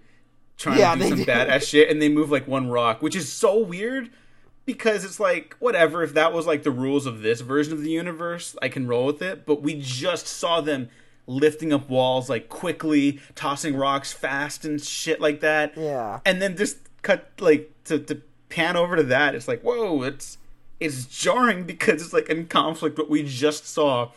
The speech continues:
Speaker 1: in the same take five seconds before. <laughs>
Speaker 2: <laughs> Well,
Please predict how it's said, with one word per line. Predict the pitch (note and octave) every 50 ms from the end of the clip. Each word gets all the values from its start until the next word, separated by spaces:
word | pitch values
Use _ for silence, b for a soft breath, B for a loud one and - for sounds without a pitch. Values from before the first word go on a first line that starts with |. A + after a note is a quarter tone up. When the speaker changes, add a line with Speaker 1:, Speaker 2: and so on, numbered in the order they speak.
| b b b
Speaker 1:
in | - D3 D3 C#3+
the | C3+ C3 C3
same | C3 - - D#3+ C#3+ D3 D3 D3+
take | D3 - D#3 C3 A2+ A2 G#2+ - - B B B B B
five | _ - - - D3 C3+ C3 C3
seconds | - - C3+ A#2 - B2+ B2+ -
before. | - B2+ - - - C#3 C3 A2+ A2 B2 C3+ - - E3 D#3+ - -
<laughs> |
Speaker 2:
<laughs> | F#3 E3+ E3+ F3+ F#3+ E3+ F3+ F#3+ F3 C#3 C#3 - - - B B B B B B B B
Well, | - B3+ C#4 C4+ -